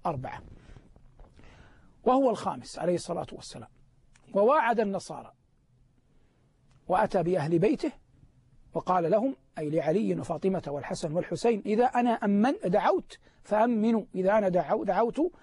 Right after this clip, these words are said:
فأمنوا". فقدموا، وقدمت النصارى وفد كانوا قرابة خمسة أو ست، فلما رأى ذلك الوفد، وكان عندهم شيء من العلم،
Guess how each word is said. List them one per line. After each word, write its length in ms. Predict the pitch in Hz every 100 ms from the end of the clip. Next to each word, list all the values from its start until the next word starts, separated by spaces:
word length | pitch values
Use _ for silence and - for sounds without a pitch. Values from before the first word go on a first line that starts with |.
| _
فأمنوا". 680 | - 220 247 277 233 262 240 - - _ _ _ _ - - _ _ _ _ _ _
فقدموا، 680 | - 269 277 302 226 190 269 - _ 220
وقدمت 480 | 233 226 196 160
النصارى 440 | 165 160 - 185 185
وفد 220 | 196 - - -
كانوا 200 | 180 170
قرابة 300 | 165 170 147
خمسة 380 | - 156 - 156
أو 80 |
ست، 400 | 135 240 - - - - - _ _ _
فلما 560 | - 214 285 220 175 165
رأى 240 | 180 156
ذلك 460 | 196 285 269 - 165
الوفد، 340 | 143 147 - -
وكان 220 | - 226
عندهم 280 | 339 202 156
شيء 180 | - 151
من 160 | 143
العلم، 300 | 147 175 226